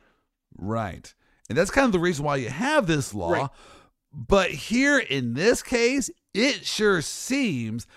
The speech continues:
Speaker 1: like the law w-, is re-, reaching a perverted result because
Speaker 2: It is.
Speaker 1: and it, we talk about this in the book. What's the purpose of our, of our penal system, of our punishments? Is it to deter wrongful conduct,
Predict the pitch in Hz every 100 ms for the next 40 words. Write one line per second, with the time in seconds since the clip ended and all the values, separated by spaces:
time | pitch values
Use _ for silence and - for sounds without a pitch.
0 | - _ _ _ - 165 170 143 143 135
1 | 139 139 139 135 135 135 - 147 123 143
2 | 147 - - 123 110 120 123 131 139 135
3 | 123 151 185 - 180 156 147 - 127 104
4 | 127 127 113 107 95 127 98 - 107 -
5 | - 214 90 - - 196 226 - - 156
6 | 220 202 190 277 294 254 185 180 151 170
7 | 165 160 185 104 _ _ _ _ - 160
8 | 165 165 285 - 262 220 - 247 311 320
9 | 147 147 151 - 170 165 165 165 - -
10 | - 127 170 - 120 120 127 277 - 113
11 | - 120 127 135 - 277 302 - - -
12 | _ _ _ - 151 156 156 - 143 127
13 | 127 113 - 113 120 156 123 120 117 -
14 | 95 - 180 190 190 185 220